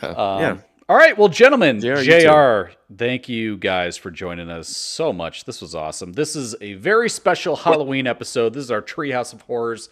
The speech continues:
Speaker 1: in the Revenge of the Triforce podcast. And J R, without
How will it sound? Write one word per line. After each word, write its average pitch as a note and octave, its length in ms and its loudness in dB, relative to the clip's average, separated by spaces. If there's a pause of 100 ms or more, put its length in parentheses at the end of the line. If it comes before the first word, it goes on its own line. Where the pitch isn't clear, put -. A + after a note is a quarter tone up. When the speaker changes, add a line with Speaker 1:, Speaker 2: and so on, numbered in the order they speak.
(760)
Speaker 1:
in B2 80 -10
the G2 100 -8
Revenge F2+ 420 -8
of D#2+ 80 -14
the - 60 -14
Triforce F2 420 -10
podcast. F2+ 680 -8
And F#2 200 -14
J A2+ 340 -6
R, G#2+ 300 -4
without A#2+ 520 -8